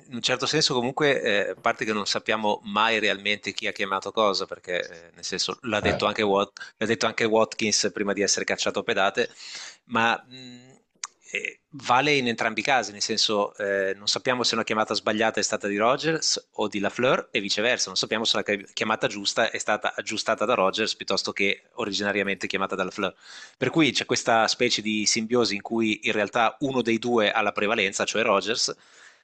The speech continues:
Speaker 1: però a livello, diciamo, schematico dei wrinkles, delle cose che vengono fatte, penso che l-, LaFleur abbia dimostrato comunque che ci sia della roba,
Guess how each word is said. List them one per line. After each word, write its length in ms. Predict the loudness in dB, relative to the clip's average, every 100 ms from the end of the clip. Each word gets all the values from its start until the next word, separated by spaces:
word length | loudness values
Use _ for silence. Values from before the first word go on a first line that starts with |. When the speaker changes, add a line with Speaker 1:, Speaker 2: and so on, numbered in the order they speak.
| _
Speaker 1:
però 220 | 2 2
a 100 | 2
livello, 480 | -2 0 2 4 2
diciamo, 460 | 0 -2 0 0 -2
schematico 760 | -2 -2 0 2 2 0 -2 0
dei 220 | 2 2
wrinkles, 760 | 0 -2 0 2 2 2 2
delle 200 | 0 0
cose 240 | 2 2 2
che 60 |
vengono 220 | 0 0 0
fatte, 600 | 0 0 2 0 0 _
penso 280 | -2 0 0
che 320 | 2 0 -2
l-, 420 | -10 -10 -10 -18 -18 _ -8
LaFleur 300 | -6 -2 -2
abbia 180 | 0 0
dimostrato 380 | -2 -4 -4
comunque 380 | -6 -8 -4 -4
che 120 | -4 -4
ci 140 | -2
sia 160 | 0 0
della 140 | 2
roba, 420 | 2 2 2 0